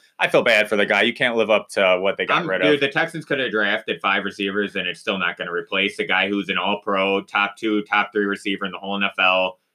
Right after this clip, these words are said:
Speaker 2: but arguably the best hands in the N F L, doesn't drop it.
Speaker 1: Uh,
Speaker 2: He's
Speaker 1: Mike Thomas
Speaker 2: not
Speaker 1: is,
Speaker 2: even,
Speaker 1: has the best hands.
Speaker 2: not even thirty years old at all. Still gonna, a decade of torching
Speaker 1: Well,
Speaker 2: defensive backs,
Speaker 1: here's
Speaker 2: and
Speaker 1: the
Speaker 2: you gave
Speaker 1: thing.
Speaker 2: him up for a,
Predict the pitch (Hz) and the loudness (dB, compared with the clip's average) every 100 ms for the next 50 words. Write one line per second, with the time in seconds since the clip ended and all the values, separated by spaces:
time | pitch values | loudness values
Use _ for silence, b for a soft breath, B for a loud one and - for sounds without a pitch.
0 | _ - 117 117 113 113 110 107 107 104 | _ -6 0 0 2 2 2 4 2 0
1 | 113 113 95 92 92 92 90 98 107 113 | 0 0 -2 -4 -2 -2 0 0 0 0
2 | 107 95 98 101 95 123 120 120 - 117 | 2 2 2 0 2 2 2 -2 0 -2
3 | 104 104 113 113 110 117 104 104 101 98 | 0 0 2 2 2 2 0 0 0 0
4 | 107 123 131 127 117 _ _ _ _ 135 | 2 0 0 -2 -8 _ _ _ _ -2
5 | 127 123 117 110 107 110 95 98 90 92 | -2 -2 -4 -2 0 0 0 -2 -2 -4
6 | - 123 113 104 82 95 104 92 80 - | -4 0 2 2 -2 -4 -2 -2 -8 -8
7 | 101 110 107 107 95 92 - 117 110 104 | -4 -2 -2 -2 -2 -2 -4 -2 -2 0
8 | 101 156 - 104 104 101 107 92 92 202 | 2 2 2 -2 -2 -4 -2 0 4 4
9 | 160 143 101 147 110 107 107 104 110 98 | 4 2 2 2 2 0 0 -2 -2 0
10 | 92 85 | 0 -2